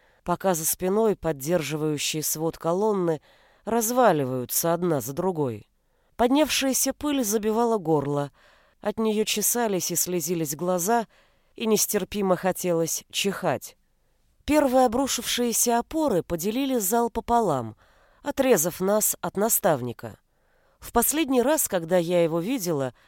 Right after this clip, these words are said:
мельком обернувшись во время побега, он едва увернулся от падающей прямо на него груды камней. Зал грозил вот-вот превратиться в руины,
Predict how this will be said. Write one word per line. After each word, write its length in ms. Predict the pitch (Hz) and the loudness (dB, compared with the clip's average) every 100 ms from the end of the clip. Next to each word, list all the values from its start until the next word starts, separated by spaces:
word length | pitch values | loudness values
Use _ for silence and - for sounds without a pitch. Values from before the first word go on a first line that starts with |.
| _ | _
мельком 540 | 165 180 160 - 156 - | -4 -2 -2 -2 -6 -4
обернувшись 800 | 165 240 247 190 - 143 120 135 | -2 0 0 -2 -2 -6 -6 -4
во 80 | 156 | -2
время 300 | 160 143 135 | -2 -2 -2
побега, 560 | 160 170 269 151 123 _ _ _ _ _ | -4 -2 -2 -2 -6 _ _ _ _ _
он 160 | - 254 | -4 -2
едва 340 | 247 233 247 | 0 0 4
увернулся 760 | 254 233 262 254 196 135 - 147 | 4 4 2 2 0 0 -4 -4
от 140 | - | -4
падающей 640 | - 202 165 151 127 - 151 | 2 2 2 -4 -2 -4 -4
прямо 340 | 156 170 156 | -2 -2 0
на 80 | 156 | -2
него 340 | 151 151 180 | -2 -2 -4
груды 340 | 147 151 143 131 | -4 -4 -4 -6
камней. 560 | 175 180 165 120 104 _ _ _ _ _ | -4 -2 -2 -2 -6 _ _ _ _ _
Зал 320 | 175 165 254 | -4 4 4
грозил 560 | 240 226 247 202 254 240 | 4 2 2 2 0 0
вот-вот 500 | 220 269 247 285 - | -2 -4 -2 -2 -2
превратиться 720 | - 190 208 208 240 - 202 | -4 -2 -2 -2 -6 -4 -4
в 80 | 180 | -2
руины, 540 | 214 285 285 165 123 | 0 0 0 0 -2